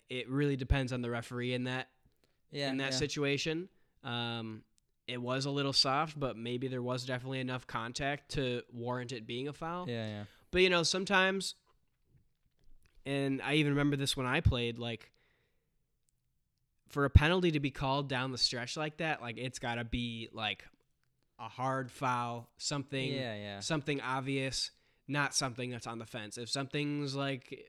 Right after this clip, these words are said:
Speaker 1: one way or the other, a lot of times the referee's not gonna call it. Um,
Speaker 2: Yeah,
Speaker 1: but, uh,
Speaker 2: yeah.
Speaker 1: yeah, a lot of, a lot of controversy with that one, especially with it being down the stretch after, um,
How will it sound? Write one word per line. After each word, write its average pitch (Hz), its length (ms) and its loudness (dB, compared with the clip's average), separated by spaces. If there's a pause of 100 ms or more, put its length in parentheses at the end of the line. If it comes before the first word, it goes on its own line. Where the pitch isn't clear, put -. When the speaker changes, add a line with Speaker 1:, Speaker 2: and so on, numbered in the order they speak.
Speaker 1:
one 143 240 -4
way 151 180 0
or 147 40 2
the 139 140 0
other, 151 420 -2
a 131 100 -8
lot 135 300 -2
of 156 100 -4
times 139 520 -2
the 123 80 -4
referee's 117 400 -6
not 107 160 -10
gonna 107 160 -12
call 90 260 -12
it. 90 80 -20 (640)
Um, 113 140 -4
Speaker 2:
Yeah, 110 180 0
Speaker 1:
but, 120 140 -2
uh, - 20 0
Speaker 2:
yeah. 123 100 0
Speaker 1:
yeah, 120 80 -2
a - 20 -4
lot 143 260 4
of, 139 280 0 (180)
a - 40 -10
lot 135 180 4
of 131 80 -2
controversy 127 680 0
with 120 160 0
that 120 280 0
one, 117 140 -4
especially 120 480 -4
with 117 160 -6
it 113 100 -8
being 120 220 -2
down 117 260 -6
the 113 60 -8
stretch 113 520 -4 (160)
after, 113 560 -4 (280)
um, 107 400 -4